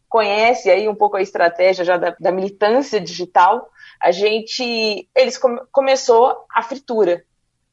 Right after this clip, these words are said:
do, do Cássio Nunes Marques. É, algumas decisões ali dele, né, foram trazidas ao debate. Por exemplo, o, quando o,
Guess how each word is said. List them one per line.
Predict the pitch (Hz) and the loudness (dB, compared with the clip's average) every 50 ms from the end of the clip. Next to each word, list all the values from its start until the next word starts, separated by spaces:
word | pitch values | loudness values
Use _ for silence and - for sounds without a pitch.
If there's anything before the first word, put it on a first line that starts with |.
| _ _ _ - | _ _ _ 0
do, | 214 220 214 202 196 | 2 2 2 2 2
do | 196 220 233 | 2 0 2
Cássio | 226 240 202 196 190 - - 226 | 2 2 2 2 0 -2 -6 -6
Nunes | 214 208 202 220 226 226 | -4 -4 -4 -4 -6 -2
Marques. | 269 247 202 185 175 - - - 170 165 - - _ _ _ _ _ _ - | 0 0 0 0 -2 -4 -12 -18 -18 -18 -18 -20 _ _ _ _ _ _ 0
É, | - 208 208 208 202 196 190 | 2 4 4 6 4 4 4
algumas | 202 226 233 277 320 370 392 302 240 - | 4 4 2 0 0 2 0 0 0 -2
decisões | - 226 226 - 196 170 160 190 226 247 240 190 | -2 -2 -2 -2 -6 -4 -2 0 0 0 2 2
ali | 185 170 175 190 233 240 190 151 - | 2 2 2 2 0 -2 -2 -4 -6
dele, | 151 156 202 214 226 233 202 180 165 156 | -2 0 2 4 4 4 4 2 -2 -4
né, | 170 190 202 190 180 | -2 0 0 0 0
foram | - - 208 208 214 202 190 170 156 - _ _ _ | -2 -2 0 0 2 0 0 -4 -8 -14 _ _ _
trazidas | - 202 190 175 160 160 175 190 208 185 165 175 170 165 - - - - _ _ _ _ - | 0 2 2 2 0 -2 -6 -10 -10 -6 -4 -4 -4 -4 -6 -12 -18 -20 _ _ _ _ 2
ao | 190 202 202 | 2 2 4
debate. | 185 208 165 165 175 175 175 170 170 - - - 151 143 - _ _ _ _ _ _ _ _ | 2 0 2 2 2 2 2 0 -2 -4 -10 -12 -12 -14 -14 _ _ _ _ _ _ _ _
Por | - 208 208 | 0 2 4
exemplo, | 202 196 190 180 202 202 220 247 254 - 285 285 277 269 - - | 4 2 2 2 0 2 2 0 -2 0 0 0 0 0 -2 -2
o, | - 233 233 226 226 226 214 208 202 190 185 180 180 | 0 0 2 2 4 2 2 2 0 0 -2 -4 -2
quando | _ 233 226 226 240 240 | _ 0 2 2 2 2
o, | 226 220 196 - - 202 196 190 180 170 165 - - | 0 0 0 0 0 0 0 0 0 -2 -2 -6 -10